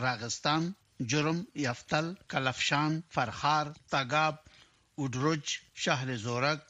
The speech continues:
زرمت او د قندهار د ولایت د شاولی کوټ د ولسوالۍ په شمول ګڼ شمېر ولسوالۍ نیولې دي. که څه هم چې حکومتي چارواکو تیر هفته ژمنه کړې وه چې د طالبانو د پرمختګ مخه به په لسو ورځو کې ونیسي،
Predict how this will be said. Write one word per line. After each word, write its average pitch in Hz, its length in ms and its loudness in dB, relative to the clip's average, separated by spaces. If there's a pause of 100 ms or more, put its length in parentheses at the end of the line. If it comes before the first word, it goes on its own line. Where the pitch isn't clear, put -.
(120)
زرمت 123 400 0 (200)
او 135 120 0
د 113 120 -4 (140)
قندهار 131 500 0 (100)
د 135 140 0
ولایت 113 380 -2 (260)
د 104 240 -4
شاولی 120 340 -2 (100)
کوټ 190 200 2
د 156 40 -2
ولسوالۍ 127 640 0
په 123 140 -6
شمول 135 320 0 (260)
ګڼ 143 200 4
شمېر 127 220 0
ولسوالۍ 120 560 0 (140)
نیولې 117 380 -2
دي. - 100 -10 (240)
که 139 100 0
څه - 200 -2
هم 214 200 2
چې 170 200 0
حکومتي 131 340 -2 (100)
چارواکو 127 480 0 (460)
تیر 151 180 4
هفته 120 440 -2
ژمنه 156 340 2
کړې 123 240 -2
وه 139 80 2 (100)
چې - 100 -2
د 123 60 -2 (120)
طالبانو 117 500 2
د 135 80 -2 (100)
پرمختګ 127 400 -4 (100)
مخه 147 220 -2
به 135 80 2 (360)
په 143 120 -4
لسو 165 220 0
ورځو 123 280 -4
کې 120 140 -6
ونیسي، 147 360 0